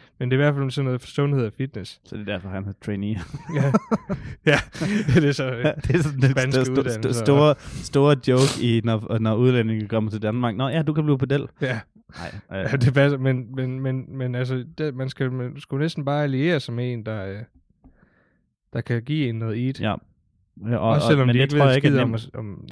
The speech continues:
Speaker 1: Nej,
Speaker 2: Og,
Speaker 1: det er også
Speaker 2: og,
Speaker 1: det.
Speaker 2: og jeg tror også, at det er lidt unfair her, fordi at hvis du har en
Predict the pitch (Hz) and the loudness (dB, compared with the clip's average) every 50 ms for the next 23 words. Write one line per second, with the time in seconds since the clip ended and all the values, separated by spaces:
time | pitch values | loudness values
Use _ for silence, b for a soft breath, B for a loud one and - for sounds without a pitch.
0 | - - 120 120 117 120 127 127 - - - 131 131 127 - 123 127 123 101 - | -12 -8 -6 -4 -2 -2 -2 -4 -4 -2 2 4 4 4 6 6 4 4 4 2
1 | 123 123 120 - 131 135 131 120 - 139 151 147 147 151 - - - - - 139 | 0 -2 0 2 4 4 4 6 6 6 8 8 8 8 6 2 -2 -2 0 2
2 | 135 131 143 143 - - 107 139 175 170 - 151 123 120 117 117 117 131 127 120 | 2 2 2 0 0 0 -2 -2 -2 -2 -2 0 2 2 2 2 2 2 2 2
3 | 110 110 - - - 120 117 123 120 120 117 113 117 113 - - 123 123 139 139 | 0 -2 -4 -4 -6 -6 -4 -4 -4 -4 -4 -4 -4 -6 -6 -4 -4 -2 -2 -4
4 | 127 | -4